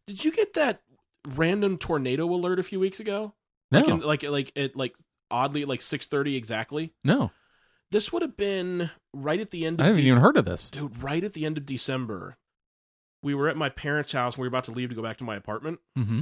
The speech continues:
Speaker 1: and suddenly all of our phones went off with, like, a weather alert, and it was saying, like, "Tornado alert,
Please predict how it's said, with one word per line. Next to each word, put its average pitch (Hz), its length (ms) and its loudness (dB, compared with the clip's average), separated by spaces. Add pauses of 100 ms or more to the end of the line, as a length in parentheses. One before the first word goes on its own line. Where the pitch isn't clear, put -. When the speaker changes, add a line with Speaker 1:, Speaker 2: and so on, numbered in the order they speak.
(180)
Speaker 1:
and 131 160 -4
suddenly 160 240 -2
all 131 160 0
of 147 80 0
our 135 80 0
phones 135 240 -2
went 120 160 -4
off - 260 -16
with, - 80 -10
like, 107 120 -8
a - 20 -4
weather 110 220 -4
alert, 82 260 -12 (280)
and 113 80 -10
it - 20 -8
was 107 100 -6
saying, 113 180 -6
like, 104 200 -8
"Tornado 123 560 -2
alert, 92 340 -10